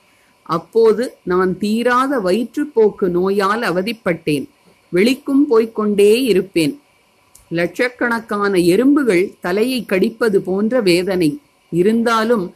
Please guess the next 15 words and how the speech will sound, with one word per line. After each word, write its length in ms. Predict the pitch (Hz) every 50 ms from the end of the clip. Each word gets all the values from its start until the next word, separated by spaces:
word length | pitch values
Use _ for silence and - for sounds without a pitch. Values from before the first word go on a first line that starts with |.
| _ _ _ _ _
ஆண்டவனை 640 | 170 175 196 226 240 233 269 269 262 247 240 233
பற்றிய 520 | 220 - 196 180 - - 196 180 165 156 160
பேச்சு 400 | 185 185 202 220 220 - 294 208
மட்டும் 560 | 175 160 160 - _ _ - 262 269 - - _
இரவு 380 | - 180 180 208 214 214 233 -
பகலும் 480 | - 185 170 175 196 208 220 247 262 240
நடந்து 420 | 202 165 160 180 208 214 208 226
கொண்டே 520 | 190 202 196 196 185 185 190 190 196 220
இருந்தது. 600 | 247 247 196 170 180 180 160 170 165 135 139 - - _ - - _ _ _ _ _ _ _ _ _ _ _ _ _ _ _ -
ராம் 340 | 175 180 190 214 240 277 302 277
வைத்தியர் 540 | 262 254 220 180 160 151 185 185 208 233
என்னை 320 | 220 190 190 190 214 233 -
பார்க்க 400 | - 196 196 214 - - 247 247
வந்தார். 500 | 226 185 180 175 151 151 156 139 - - _ _ _ _ -
நானோ 600 | 170 170 175 190 208 220 247 254 202 175 185